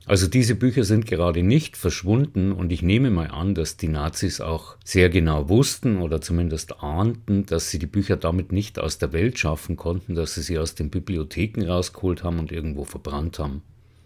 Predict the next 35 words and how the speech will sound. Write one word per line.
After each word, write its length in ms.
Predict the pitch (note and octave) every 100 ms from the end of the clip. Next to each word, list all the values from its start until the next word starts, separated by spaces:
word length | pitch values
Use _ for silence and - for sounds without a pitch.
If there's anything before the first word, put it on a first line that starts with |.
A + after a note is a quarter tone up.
| -
In 140 | E2
manchen 420 | D#2+ F2 F2+ F2
Fällen, 380 | - D#2+ F#2+ G2+
also 200 | D#2+ D2+
Thomas 460 | - - E2 D#2 D2+
Mann 320 | D2 E2+ -
zum 180 | F#2 E2
Beispiel, 480 | E2 D#2 - E2 D#2+ - -
könnte 300 | F2 G#2 F#2
man 240 | F2+ D#2+
auch 220 | - F2+
vermuten, 560 | - F2 E2 F#2 G#2 F#2+
dass 400 | E2+ - - -
den 240 | F2+ F2+ D2+
heute 400 | F2 G2 - F2
vielleicht 340 | E2 E2 E2+
gar 180 | - G2+
keiner 280 | - F#2 F2+ D#2
mehr 100 | F2
lesen 420 | D#2 F2+ A2 F#2+
täte, 580 | - E2 E2 F2 C#2+ - _ _ - - _ -
wenn 320 | D#2 D#2+ F2
die 100 | D#2
nicht 300 | D#2+ E2 -
verbrannt 480 | - - C2+ D#2+ G2
worden 260 | D#2+ D2+ D2+
wäre. 320 | D#2 D2+ D#2 - - -
Da 100 | -
kann 140 | A2
man 100 | A2
nur 120 | A2 G#2+
spekulieren. 680 | - F#2 - E2 F2+ G2
Es 140 | F2 -
sind 180 | C3
sicherlich, 580 | C3+ C#3 C3 B2 A#2 -